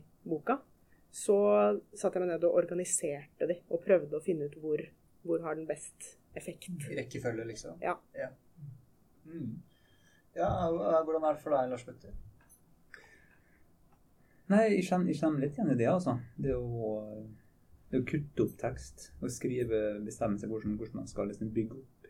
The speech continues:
Speaker 3: historien. Ehm, jeg er blitt, jeg er blitt mer og mer, jeg jobber mer og mer tettere med redaktøren min. Jeg begynte med min tre-, tredje bok, Guds barn, så bestemte jeg meg veldig sånn tidlig at nå vil jeg ha tettere, ikke bare sitte alene,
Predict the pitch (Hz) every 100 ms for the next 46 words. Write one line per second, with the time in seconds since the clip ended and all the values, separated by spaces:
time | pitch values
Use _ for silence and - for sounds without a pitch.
0 | - 120 - 117 - - - - - -
1 | _ _ _ 127 113 110 110 110 107 107
2 | 107 107 107 107 - - - _ - _
3 | _ _ _ _ - 127 143 139 135 143
4 | 143 135 113 117 110 104 107 107 120 123
5 | 110 107 101 104 98 - - - 98 98
6 | 101 - _ - - 110 107 - 101 -
7 | - - - - - - - 120 120 113
8 | 98 98 98 101 101 - - 110 104 92
9 | - - 113 107 - 104 147 143 - 135
10 | 117 113 107 - 101 101 98 101 107 101
11 | - 104 101 98 98 - _ _ - -
12 | _ _ _ _ 123 120 117 - 104 95
13 | 98 98 98 104 - _ _ _ - 123
14 | 120 113 120 117 117 117